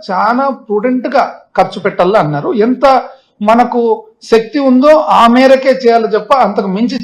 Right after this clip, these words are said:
చేయకూడదు అన్నారు. దీంట్లో నాకు తెలిసి చాణక్యునిది ఏది ఫిట్ కావడం లేదు. ప్రజలు ఒకసారి ఆలోచన చేయాలి. ఏదైతేనేమి మొత్తం మీద ఇంతవరకు చాలా చాలా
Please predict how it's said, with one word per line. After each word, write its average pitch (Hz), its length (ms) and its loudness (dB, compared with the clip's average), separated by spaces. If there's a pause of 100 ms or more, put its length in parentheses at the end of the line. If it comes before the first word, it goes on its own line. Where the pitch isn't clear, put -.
చేయకూడదు 208 340 0
అన్నారు. 151 260 -4
దీంట్లో 208 300 -8
నాకు 214 160 -2
తెలిసి 208 360 -10
చాణక్యునిది 233 520 -6
ఏది 214 220 -4
ఫిట్ 226 160 -12
కావడం 165 260 -8 (100)
లేదు. - 60 -20 (1300)
ప్రజలు 208 220 0
ఒకసారి 190 300 -2
ఆలోచన 165 400 -4
చేయాలి. 120 180 -10 (840)
ఏదైతేనేమి 240 800 2
మొత్తం 220 400 -2
మీద 226 140 -2 (1120)
ఇంతవరకు 208 800 0 (1300)
చాలా 196 360 4
చాలా 202 440 2